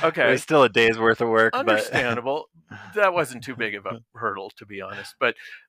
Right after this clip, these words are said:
Speaker 1: but then we almost immediately ran into, well, what was it? Oh, I know. There were, speaking of recursion, that was actually one of the original examples in your
Speaker 2: Fib-
Speaker 1: first day with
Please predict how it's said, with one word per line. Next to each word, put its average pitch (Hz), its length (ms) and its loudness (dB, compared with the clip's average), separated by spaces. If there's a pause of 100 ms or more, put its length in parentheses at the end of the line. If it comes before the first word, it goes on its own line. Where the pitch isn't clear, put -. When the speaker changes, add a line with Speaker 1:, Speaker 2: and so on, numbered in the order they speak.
Speaker 1:
but 151 180 0
then 202 420 0 (380)
we 175 760 -6
almost 175 600 0
immediately 160 1000 0
ran 135 400 0
into, 127 880 -4 (600)
well, 131 380 0
what 185 220 0
was 147 180 -4
it? 107 180 -4
Oh, 139 360 2
I 135 140 0
know. 120 280 0
There 123 220 -2
were, 120 140 -4 (520)
speaking - 400 -8
of 107 100 -6
recursion, 107 680 -8 (180)
that 143 220 -2
was 151 240 -10
actually 151 500 -4
one 117 280 -4
of 131 180 -12
the 127 280 -14 (520)
original 123 500 -2
examples 107 720 -4
in - 180 -12
your 104 80 -2
Speaker 2:
Fib- 117 120 2
Speaker 1:
first 113 280 -6
day 110 180 0
with 104 380 -8